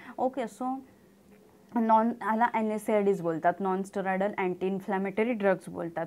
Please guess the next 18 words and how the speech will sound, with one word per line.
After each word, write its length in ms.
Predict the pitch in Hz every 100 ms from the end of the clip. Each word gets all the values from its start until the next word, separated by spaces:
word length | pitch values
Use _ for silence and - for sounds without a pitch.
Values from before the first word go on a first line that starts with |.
| -
पॅरासिटामॉल, 800 | 180 175 175 190 175 170 170 170
डायक्लोफेनॅक 800 | 170 170 175 175 170 180 170 160 - - - - - - 196
जे 180 | 202 180
येतात 320 | 180 185 175 -
ते, 60 | 175
ॲसिक्लोफेनॅक. 880 | 180 180 220 185 175 180 170 170 165 - 226
आणि 180 | 214 240
मी 180 | 240 262
अँटीफंगल, 800 | - 220 214 254 285 247 240 233
अजून 340 | 226 208 233
मला 220 | 233 240 262
अँटीफंगलचं 800 | 240 269 285 294 285 233 220
काय 220 | 196 180 175
करायचं 400 | 196 202 202 233
आहे, 100 | 320 -
मॅन्युफॅक्चरिंग 760 | 220 202 202 202 - 208 165
करायचं 460 | 165 165 156 165 185
आहे. 260 | 180 185